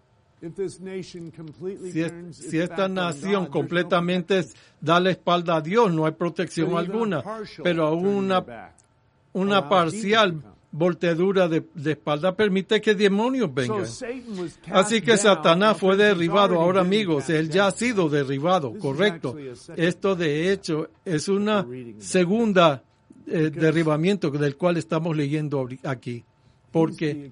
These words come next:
Speaker 1: accuser of the
Speaker 2: él
Speaker 1: brethren.
Speaker 2: es acusador de los hermanos.
Speaker 1: He's before the throne
Speaker 2: Él está ante el
Speaker 1: accusing.
Speaker 2: trono acusando.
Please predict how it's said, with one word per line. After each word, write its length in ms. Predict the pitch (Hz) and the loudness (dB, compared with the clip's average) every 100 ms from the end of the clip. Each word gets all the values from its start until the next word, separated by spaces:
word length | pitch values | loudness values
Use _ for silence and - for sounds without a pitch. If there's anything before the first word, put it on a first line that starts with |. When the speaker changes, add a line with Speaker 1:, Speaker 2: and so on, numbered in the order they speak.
| - 208 | -18 -16
Speaker 1:
accuser 300 | 180 147 143 | -16 -16 -16
of 60 | 131 | -16
the 60 | |
Speaker 2:
él 60 | 120 | -10
Speaker 1:
brethren. 220 | 139 156 | -6 -2
Speaker 2:
es 160 | 175 185 | -2 -2
acusador 680 | 156 - 147 151 131 139 143 | -2 -2 -4 -2 -2 -4 -2
de 120 | 180 | -2
los 160 | 196 156 | -2 -2
hermanos. 760 | 147 143 175 226 - - - _ _ _ | -4 -4 -8 -8 -14 -20 -20 _ _ _
Speaker 1:
He's 300 | 175 208 170 | -14 -12 -14
before 540 | 165 165 - 180 190 190 | -14 -16 -14 -14 -12 -12
the 140 | 151 | -12
throne 420 | 120 - 185 180 151 | -16 -16 -12 -6 -2
Speaker 2:
Él 180 | 160 165 | 0 0
está 260 | - 170 | 2 2
ante 260 | 180 185 180 | 2 0 0
el 80 | 156 | 0
Speaker 1:
accusing. 200 | - _ | -6 _
Speaker 2:
trono 520 | 190 226 180 143 160 | 2 4 2 0 0
acusando. 760 | - 208 185 226 240 226 139 | 0 0 0 2 2 2 -2